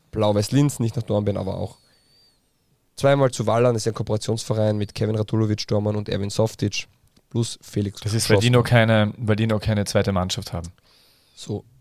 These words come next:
Speaker 1: Ja, sie haben keine zweite Mannschaft, die hochspielt,
Speaker 2: Also jetzt
Speaker 1: oder?
Speaker 2: nicht
Speaker 1: Ja.
Speaker 2: die, per se, aber ich meine, die haben noch keine
Speaker 1: Ja.
Speaker 2: zweite Mannschaft und das
Speaker 1: Genau.
Speaker 2: ergibt natürlich Sinn, dass die einen Kooperationsclub haben in der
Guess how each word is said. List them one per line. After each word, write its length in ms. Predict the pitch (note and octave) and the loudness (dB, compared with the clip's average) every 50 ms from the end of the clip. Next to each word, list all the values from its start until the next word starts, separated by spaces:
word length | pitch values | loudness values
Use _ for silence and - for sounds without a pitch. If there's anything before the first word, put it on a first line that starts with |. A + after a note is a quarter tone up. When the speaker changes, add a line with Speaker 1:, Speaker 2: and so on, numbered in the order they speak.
| _ _ _ _ _ _ _ _ _ _ _ _ _ _ _ _ _ _ _ | _ _ _ _ _ _ _ _ _ _ _ _ _ _ _ _ _ _ _
Speaker 1:
Ja, 200 | A2+ G#2+ G#2 G#2 | 0 0 0 0
sie 120 | - - | -2 -4
haben 60 | G2 F#2+ | -6 -4
keine 160 | - G2 G2+ | -4 -6 -6
zweite 240 | - - G2+ - G2 | -6 -8 -8 -8 -8
Mannschaft, 280 | F#2+ G#2+ - - - _ _ _ _ _ _ _ _ _ _ _ _ _ _ | -8 -10 -10 -12 -14 _ _ _ _ _ _ _ _ _ _ _ _ _ _
die 100 | - G#2 G2+ | -12 -10 -8
hochspielt, 460 | G2+ G2+ - - - - _ G#2+ G2+ | -8 -8 -8 -10 -14 -8 _ 2 2
Speaker 2:
Also 120 | A2+ A#2 - | 2 2 2
jetzt 140 | - B2 | -2 -2
Speaker 1:
oder? 80 | G2 G2 | 0 2
Speaker 2:
nicht 320 | C#3+ C3+ B2 - - - | 2 2 2 0 -6 -6
Speaker 1:
Ja. 100 | A2 G2 | -4 -4
Speaker 2:
die, 140 | G2 - C3+ - | -2 -4 -6 2
per 160 | - - B2 | 4 4 6
se, 220 | A#2+ - A#2+ A#2+ A#2 | 6 4 6 6 8
aber 100 | A#2 A2+ | 6 6
ich 80 | A2+ - | 4 4
meine, 180 | A2+ A2+ A#2+ A#2 | 4 4 4 4
die 120 | A2+ G#2+ | 4 2
haben 100 | A2 A#2+ | 2 2
noch 100 | A#2+ A#2 | 2 2
keine 160 | - - G#2+ | 4 2 4
Speaker 1:
Ja. 60 | G2 G2 | 4 2
Speaker 2:
zweite 160 | G2+ G2 G#2 | 0 0 0
Mannschaft 380 | G2+ F#2+ G#2+ A#2 A#2 G#2 - - | 0 2 0 0 -2 -4 -4 -4
und 60 | G2 | -4
das 100 | G2 G#2 | -2 -2
Speaker 1:
Genau. 80 | G#2 | 0
Speaker 2:
ergibt 160 | F#2+ G#2 F#2 - | 0 -2 -2 -2
natürlich 220 | G#2 G#2 G2 - | -2 -2 -2 -4
Sinn, 120 | - G#2 | -2 -2
dass 80 | G2 F#2 | -4 -2
die 60 | - G2 | -4 -4
einen 60 | F2 | -2
Kooperationsclub 600 | - G2 - F#2+ F#2+ - - G2 F#2+ - - F#2+ F#2+ | -2 -2 -2 -2 -4 -2 -4 -6 -8 -8 -6 -4 -4
haben 100 | F#2 F#2+ | -2 -2
in 80 | F#2+ F#2 | -4 -6
der 120 | F#2 F2+ | -6 -8